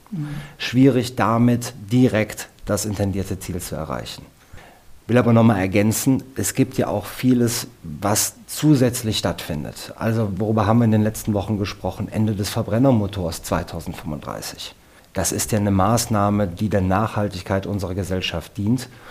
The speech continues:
Speaker 2: und sich direkt auf den Produzenten bezieht, nicht eben auf uns als Investoren. Und wir werden auch zahlreiche Maßnahmen noch sehen, wo nicht nur Produzenten und Investoren, sondern wir auch als Konsumenten angesprochen sein werden.
Speaker 1: Mhm.
Speaker 2: Und das heißt nicht, dass wir diese verschiedenen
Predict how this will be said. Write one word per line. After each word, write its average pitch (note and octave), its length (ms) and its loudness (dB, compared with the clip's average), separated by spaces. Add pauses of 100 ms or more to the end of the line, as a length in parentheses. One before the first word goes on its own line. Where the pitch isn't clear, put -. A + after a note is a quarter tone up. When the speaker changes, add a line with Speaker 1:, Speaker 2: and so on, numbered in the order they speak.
(120)
Speaker 2:
und G2+ 100 -4
sich F#2+ 140 -4
direkt G2 260 0
auf F#2 120 -6
den G2+ 180 -4
Produzenten F#2 720 0
bezieht, - 540 -6 (380)
nicht B2 300 4
eben G2 460 -2
auf - 200 -8
uns G#2 280 -4
als F2 180 -10
Investoren. F#2+ 600 0 (640)
Und G#2 140 -4
wir G2+ 100 2
werden G2 240 2
auch G#2+ 240 -2
zahlreiche A2+ 680 0
Maßnahmen A2 560 2
noch G#2+ 160 0
sehen, A2+ 400 0 (240)
wo G2+ 280 0 (220)
nicht G2 260 -2
nur F2+ 100 0
Produzenten A#2+ 840 2
und G#2 120 -4
Investoren, G#2 720 -2
sondern F#2+ 320 2
wir G2 120 -4
auch G2 60 -4
als A#2+ 180 -4
Konsumenten G#2+ 600 2
angesprochen E2+ 560 -10
sein C2+ 260 -8
werden. G#1+ 280 -12 (220)
Speaker 1:
Mhm. D#3 180 -8 (140)
Speaker 2:
Und G2+ 140 -4
das G#2 160 -4
heißt A#2 220 2
nicht, C3+ 200 4
dass A2+ 140 -2
wir A2+ 80 0
diese G#2 280 0
verschiedenen G#2 800 0